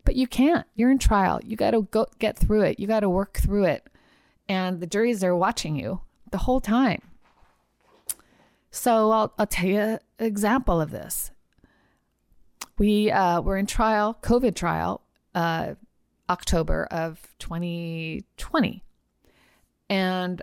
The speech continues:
I had called a witness that I thought was gonna be great. The witness wanted to be helpful. But I don't know what had happened to the witness. The witness had come up with their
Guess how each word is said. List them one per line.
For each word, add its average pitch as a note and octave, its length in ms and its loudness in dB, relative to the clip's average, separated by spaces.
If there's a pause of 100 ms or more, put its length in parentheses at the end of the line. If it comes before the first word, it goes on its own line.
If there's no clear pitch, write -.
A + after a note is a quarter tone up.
I F#3 140 2
had F#3 240 -2
called D#3+ 280 -4
a D#3+ 60 -4
witness E3+ 320 -6
that D#3+ 120 -2
I D#3 80 -4
thought - 160 -8
was D#3 120 -10
gonna D3+ 200 -10
be D3+ 100 -12
great. E3 400 -4 (3000)
The G#3 160 4
witness F#3+ 440 2 (120)
wanted G3 260 0
to F3 60 0
be D#3+ 100 -4
helpful. - 580 -6 (2750)
But G3+ 220 4
I G#3+ 120 2
don't A#3 160 2
know G#3+ 100 2
what G3+ 120 2
had F3+ 140 -6
happened E3+ 340 -2
to E3+ 60 -8
the D#3 100 2
witness. - 560 0 (480)
The G#3+ 100 6
witness C#4 420 4
had F#3 300 0
come A3 220 0
up - 180 -4
with D#3+ 140 -10
their - 180 -10